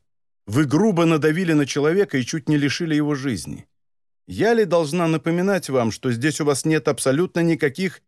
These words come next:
юридических полномочий? Мы привлекли вас к расследованию из вежливости, и вы этой вежливостью злоупотребили". "Я не понимаю, как?"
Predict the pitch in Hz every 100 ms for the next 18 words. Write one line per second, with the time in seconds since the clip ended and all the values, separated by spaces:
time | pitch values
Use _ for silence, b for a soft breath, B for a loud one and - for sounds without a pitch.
0 | _ 113 135 170 151 165 165 156 160 -
1 | 151 147 147 117 - - - _ _ _
2 | _ _ _ 123 208 - 175 170 - 185
3 | 175 - 160 139 185 196 143 139 143 156
4 | 135 151 165 104 95 78 - - 65 -
5 | _ _ 127 147 190 233 170 - 160 147
6 | 165 110 107 95 - - 95 101 170 208
7 | 202 202 208 147 139 123 110 - _ _
8 | _ _ _ _ - 87 92 113 120 131
9 | 135 151 156 143 214 175 -